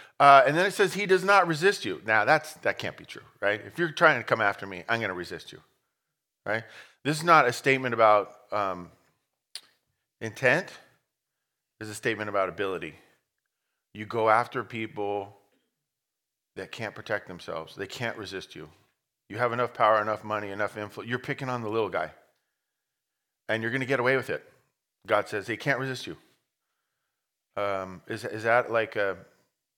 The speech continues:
badge of honor? Like you get yourself in a position where you have, uh, power, privilege, possession, resource, where you can make some things happen? I mean, I'll tell you what, there's times where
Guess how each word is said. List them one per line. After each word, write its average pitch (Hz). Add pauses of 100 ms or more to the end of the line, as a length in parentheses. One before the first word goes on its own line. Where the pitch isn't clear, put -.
(680)
badge 110
of 104
honor? 127
Like 95
you 98
get 110
yourself 107
in 110
a 98
position 110
where 104
you 104
have, 104
uh, 98
power, 110
privilege, 113 (180)
possession, 107
resource, 107 (440)
where 107
you 123
can 113
make 110
some 110
things 110
happen? 110
I 135
mean, 131
I'll 117
tell 139
you 117
what, 110
there's 110
times 120
where 98